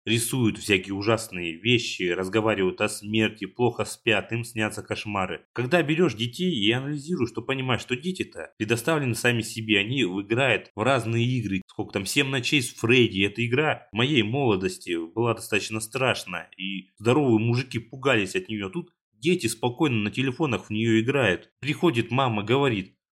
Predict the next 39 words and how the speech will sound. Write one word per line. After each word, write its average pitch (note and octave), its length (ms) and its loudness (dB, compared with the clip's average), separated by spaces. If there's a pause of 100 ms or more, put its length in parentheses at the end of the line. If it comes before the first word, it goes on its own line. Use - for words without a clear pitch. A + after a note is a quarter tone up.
(140)
«У D#3 80 -2
меня F3 280 2
ребёнок D3+ 440 0
говорит C#3+ 260 -2
о D3 60 2
смерти, D3+ 500 -4
я C#3 140 -4
не C3+ 100 -8
понимаю, C#3+ 460 -4
мне B2+ 140 -6
страшно». A#2+ 600 -6 (420)
Берёшь D3+ 300 4
ребёнка, C#3 440 0
спрашиваешь: B2 520 0
«Что F3 220 -2
вы A#2+ 100 2
делали G#2 340 4
на F#2+ 160 -2
выходных?» G#2+ 520 -4 (320)
А C3 100 2
мы F#3 120 2
смотрели F3 640 2 (200)
фильм E3+ 300 0
«Хатико». A#2 840 0
Кем D#3+ 140 2
смотрел? A#2+ 320 2
Ну, F#3+ 140 0
мама D3 300 2
рядом A2 220 2
сидела. A2+ 640 -2 (180)
И C#3+ 200 -8
ребёнок D3+ 480 2
получил D3 340 -2
такое E3+ 320 4
яркое C3+ 380 2
впечатление B2 580 -2
от G2 80 -4
этого A2 260 2
фильма – G#2+ 640 -4